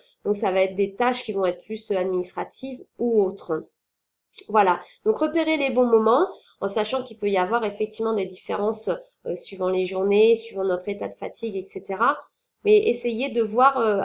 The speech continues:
un petit peu s'il n'y a pas une constante. Donc, c'est repérer les bons moments, mais c'est aussi repérer les activités qui vont justement susciter votre créativité, qui vont la booster, versus les activités qui vont plomber votre activité.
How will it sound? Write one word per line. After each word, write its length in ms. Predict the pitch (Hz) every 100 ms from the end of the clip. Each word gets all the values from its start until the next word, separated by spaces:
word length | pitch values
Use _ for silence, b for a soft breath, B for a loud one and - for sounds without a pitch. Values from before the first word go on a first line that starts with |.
| -
un 160 | 214 214
petit 260 | - - 208
peu 140 | 269
s'il 180 | - 233
n'y 100 | 214
a 60 |
pas 160 | 196 220
une 200 | 233 196
constante. 680 | - 247 240 - 190 180 - - - b b b
Donc, 120 | 196 196
c'est 140 | 254
repérer 380 | 277 277 294 277
les 140 | 262
bons 160 | 233 247
moments, 300 | 247 262 330
mais 120 | 339
c'est 180 | - 277
aussi 320 | 247 - 285
repérer 440 | 269 262 262 277
les 240 | 285 233 226
activités 680 | 240 - 240 240 240 311 302
qui 160 | 277
vont 200 | 220 247
justement 560 | 226 233 - 240 247 269
susciter 760 | - - 277 - 269 247 294 269
votre 200 | 233 233
créativité, 840 | - 220 - 226 208 208 269 269
qui 140 | -
vont 120 | 220
la 220 | 226 196 185 - _ _
booster, 640 | 240 254 - - 226 - _ _ _ _ _ _ _ 190
versus 560 | 247 254 - 359 349
les 160 | 262 240
activités 520 | 226 - 233 226 311
qui 160 | - 214
vont 180 | 202
plomber 500 | 202 233 254 254 196
votre 260 | 180 175 -
activité. 680 | 175 - 185 185 - 175 180